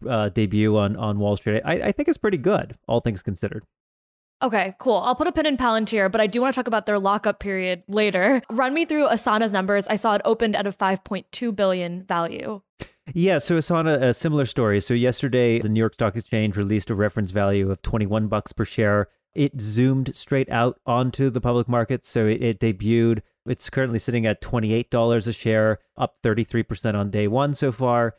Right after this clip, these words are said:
Speaker 1: It, it's up to about, I think it peaked at five point two billion, and as of now, it's more like three point five, three point seven five billion in market cap. But again, that's actually significantly higher than its last valuation,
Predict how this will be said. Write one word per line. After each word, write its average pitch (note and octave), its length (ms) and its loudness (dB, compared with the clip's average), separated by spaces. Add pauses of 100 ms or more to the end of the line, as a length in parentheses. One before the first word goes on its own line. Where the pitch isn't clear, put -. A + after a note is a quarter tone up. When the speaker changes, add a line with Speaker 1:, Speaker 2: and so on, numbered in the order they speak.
Speaker 1:
It, B2+ 200 0
it's C3 220 -2
up C3 140 0
to B2 320 2
about, C#3 400 2
I C#3 100 2
think E3 160 0
it - 100 -4
peaked - 240 -2
at D3 120 -12
five C#3 240 0
point C#3 200 -2
two C3+ 140 -4
billion, B2+ 460 0 (320)
and A2 240 -2
as A2+ 180 0
of A2 100 -2
now, G#2 220 0
it's G#2 100 -2
more G#2 200 0
like G2+ 180 -4
three A2 160 -4
point G#2 240 -4
five, G2+ 300 -2
three G#2+ 180 -4
point G#2 220 -6
seven G2 240 -4
five G2 420 -2
billion A2 240 -2
in G2+ 80 -4
market C3 300 -6
cap. A2+ 260 -2 (300)
But D#3+ 80 0
again, E3 240 0
that's - 180 -4
actually F3+ 220 -2
significantly C#3+ 580 -2
higher A#2+ 300 0
than G#2 100 -2
its G2 140 -6
last G#2 260 -2
valuation, G2+ 720 -2